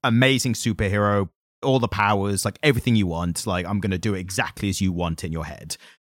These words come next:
Um, whereas other people, they wished very early and they became, like,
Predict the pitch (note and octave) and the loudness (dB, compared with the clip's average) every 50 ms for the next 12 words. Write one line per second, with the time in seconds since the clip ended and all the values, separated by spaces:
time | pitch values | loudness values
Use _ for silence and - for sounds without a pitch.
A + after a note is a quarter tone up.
0 | _ - - F2+ F2 E2+ E2 D#2+ E2+ F2 G#2 F2+ E2+ - F3 E3 C3 - - F2+ | _ -8 -6 -4 -2 -2 -2 -2 -4 -2 -4 -2 0 2 2 2 2 0 -2 -4
1 | F2+ G#2 F#2+ F#2+ G#2 G2+ - - _ _ _ _ - G#2+ G#2 F#2 G2+ F2+ - - | -4 -4 -2 -2 -4 -4 -8 -14 _ _ _ _ 0 0 2 2 0 -2 -2 -2
2 | G2 F2+ G#2+ D3+ E3 D#3 C3 G#2 G2 G2+ - - F#2+ F#2+ F#2 F#2 G2 - F#2+ E2+ | 0 4 6 6 6 6 6 4 2 -2 -2 -4 -4 -4 -4 -4 -4 -4 -4 -4
3 | F2 F2 E2+ F#2+ G2+ - | -2 -2 -2 -4 -6 -8